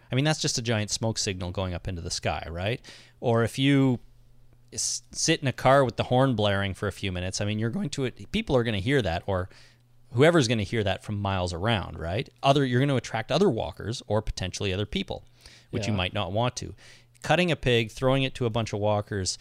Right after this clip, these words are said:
Speaker 1: that pig's not gonna make sound for very long, and it is gonna attract or occupy those walkers for long enough, I think. So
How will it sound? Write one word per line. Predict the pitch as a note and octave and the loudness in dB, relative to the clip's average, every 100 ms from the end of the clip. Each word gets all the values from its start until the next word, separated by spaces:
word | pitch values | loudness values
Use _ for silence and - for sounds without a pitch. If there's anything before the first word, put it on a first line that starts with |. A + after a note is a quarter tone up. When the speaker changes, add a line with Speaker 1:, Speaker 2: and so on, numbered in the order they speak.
| - - | -12 0
Speaker 1:
that | C#3+ C#3+ | 0 2
pig's | E3 C#3 | 0 2
not | C3 | 0
gonna | B2+ A2+ | 0 -2
make | A2 G2 - - | -2 -4 -10 -14
sound | - A#2+ G#2+ F#2+ | -4 0 0 -2
for | G#2 | -2
very | F#2+ F#2 | 0 0
long, | F2 F#2 A#2+ D3 | 0 0 -2 -4
and | G#2+ G2+ | -4 -2
it | G2 | -2
is | F#2+ | -4
gonna | - G2 F2+ | -4 -6 -6
attract | - - F#2 E2+ - - - - | -6 -4 -2 -2 -8 -20 -20 -6
or | F#3 E3+ - | -4 -2 -4
occupy | G2+ - - F#2 | -6 -6 -6 -4
those | F2+ - | -4 -4
walkers | F#2+ - F2+ | -6 -6 -10
for | - | -6
long | F2 E2+ | -6 -6
enough, | E2+ E2 - | -8 -10 -10
I | - | -16
think. | - - - - - - - - - - - _ | -12 -12 -12 -18 -20 -20 -20 -20 -20 -20 -20 _
So | - - F2+ E2+ | -6 0 0 0